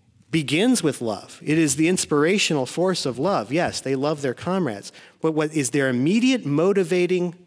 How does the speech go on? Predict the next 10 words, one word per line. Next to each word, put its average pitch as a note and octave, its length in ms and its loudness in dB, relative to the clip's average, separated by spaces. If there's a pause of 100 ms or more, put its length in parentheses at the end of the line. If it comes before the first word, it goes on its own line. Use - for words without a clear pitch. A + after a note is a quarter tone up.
(220)
factor D#3 540 -4 (960)
is C3+ 220 -2
the A#2 80 -8
fear F3+ 460 0
that - 160 -8
that C3+ 220 -2
person's C3+ 400 -6
going A2 200 -6
to F#2+ 120 -16
die, C#3 460 -4